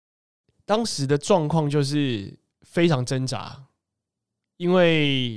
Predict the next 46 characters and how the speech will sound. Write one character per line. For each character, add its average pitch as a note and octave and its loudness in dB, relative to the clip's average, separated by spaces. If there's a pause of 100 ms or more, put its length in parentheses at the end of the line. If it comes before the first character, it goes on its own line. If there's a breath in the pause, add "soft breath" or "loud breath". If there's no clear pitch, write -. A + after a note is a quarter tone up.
(160)
两 B2 -6
个 B2+ -8
非 E3+ -2
常 D3 0
极 B2+ -8
端 C#3 -4 (140)
的 C#3+ -4
选 A2 -4
项， A#2+ -2 (380)
它 G3 0
不 E3+ 0
是 D#3+ 2
说， D3+ 2 (120)
哦， G#2+ -8
你 A2 -10
是 B2+ -2
台 A2+ -10
大、 B2 0
政 B2 -4
大 A#2 -2
或 A#2 -4
是 A#2+ -4
政 C3 -6
大、 B2 -2
师 A#2+ -6
大， A#2+ -2
是 B2 -4 (440 soft breath)
这 C3+ -8
种 A2+ -6
成 C3 0
绩 D3+ 0
上 E3+ 0
的 C3 -2
落 C#3 2
差， A#2 -4 (100)
或 - -14
是 B2+ -6
地 F#3+ -4
理 C3+ -2
位 C#3+ 0
置 A#2 -10
的 A2 -10
不 C3 -10
同， G#2 -14 (1000)
它 E3+ -2
是 E3 0